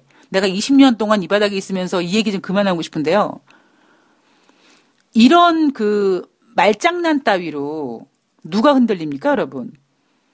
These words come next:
개인 투자자들이 흔들린다니까요. 저도 옛날에 흔들렸었었다니까요. 대한민국 증시는요, <laughs> 내가 늘 얘기하지만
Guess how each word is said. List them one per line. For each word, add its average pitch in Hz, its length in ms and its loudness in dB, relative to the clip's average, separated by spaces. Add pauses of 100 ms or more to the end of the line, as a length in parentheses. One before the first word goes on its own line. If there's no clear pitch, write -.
(240)
개인 311 320 2
투자자들이 277 440 0
흔들린다니까요. 190 760 0 (1000)
저도 330 300 0
옛날에 226 300 2
흔들렸었었다니까요. 190 1300 -2 (1300)
대한민국 359 500 2
증시는요, 170 840 2 (220)
<laughs> 170 240 -8
내가 190 160 4
늘 247 180 2
얘기하지만 160 920 0